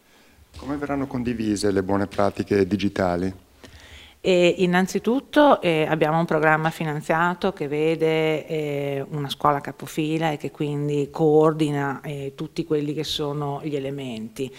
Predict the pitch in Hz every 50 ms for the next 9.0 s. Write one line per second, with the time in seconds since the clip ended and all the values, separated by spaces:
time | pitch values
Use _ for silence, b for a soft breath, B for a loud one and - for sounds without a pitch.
0 | B B B B B - 165 165 - - 175 175 170 165 180 175 160 180 175 160
1 | 151 147 143 139 139 143 151 147 147 139 139 - - 143 139 143 143 139 - -
2 | - 135 - 147 147 139 - 160 151 151 151 143 135 135 135 135 131 131 B B
3 | B B B B - 180 156 - - 147 143 151 147 143 139 143 151 147 147 -
4 | 143 - 143 143 143 143 147 147 143 143 143 143 139 - 135 135 135 - - 135
5 | 135 - 151 147 147 147 143 135 135 131 127 - 139 131 131 123 - 139 143 139
6 | 143 143 139 143 139 139 139 143 147 139 - - 143 139 135 131 131 - 143 135
7 | 139 139 131 131 131 127 127 127 127 B B B B B B B B B B _
8 | - 165 147 135 139 131 127 123 123 147 143 143 143 147 143 139 131 131 131